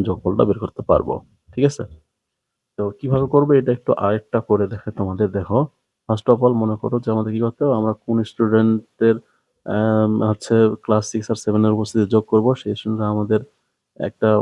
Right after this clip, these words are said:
আস-, তার জন্য আমাদের আগে সেল আগে একটা সিলেক্ট করতে হবে। তো আমরা মনে করো যে স্টুডেন্ট ফোর এর, উম, যোগ করবো। তাহলে এই সেলটা সিলেক্ট করলাম। সিলেক্ট করার পরে এখানে আমাদের একটা সমান দিতে হবে। সমান দেওয়ার পরে আমাদের দেখো স্টুডেন্ট ফোর এর ক্লাস সিক্স এর উপস্থিতিতে ক্লিক করতে হবে।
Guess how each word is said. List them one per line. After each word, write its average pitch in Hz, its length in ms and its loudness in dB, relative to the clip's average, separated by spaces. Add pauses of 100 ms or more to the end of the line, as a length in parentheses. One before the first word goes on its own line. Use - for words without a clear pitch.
(160)
আস-, 104 240 -8 (100)
তার 101 160 -4
জন্য 110 180 0
আমাদের 104 240 2
আগে 104 200 -2
সেল 110 360 0
আগে 98 140 2
একটা 87 200 -8
সিলেক্ট - 260 -14
করতে - 220 -20
হবে। 131 160 -10 (400)
তো 120 60 4
আমরা 117 160 2
মনে 117 220 2
করো 113 200 4
যে 110 140 0
স্টুডেন্ট 107 400 -4
ফোর 107 160 2
এর, 104 120 2 (360)
উম, 104 300 -4
যোগ 95 200 -6
করবো। 90 240 -4
তাহলে 101 280 0
এই 104 60 2
সেলটা - 280 -2
সিলেক্ট 107 300 -2
করলাম। 127 460 2 (320)
সিলেক্ট - 300 -4
করার 110 200 6
পরে 110 220 0
এখানে 107 180 0
আমাদের 104 180 2
একটা - 180 -8
সমান 98 320 0
দিতে 98 180 -6
হবে। 110 300 -4 (380)
সমান 113 360 0
দেওয়ার 117 180 4
পরে 104 260 -2
আমাদের 95 340 0
দেখো 117 400 0
স্টুডেন্ট 104 380 -2
ফোর 98 160 -2
এর 135 100 2
ক্লাস 98 240 -4
সিক্স - 300 -10
এর 101 60 0
উপস্থিতিতে 104 440 -4
ক্লিক 107 220 -6
করতে - 280 -6
হবে। 117 260 2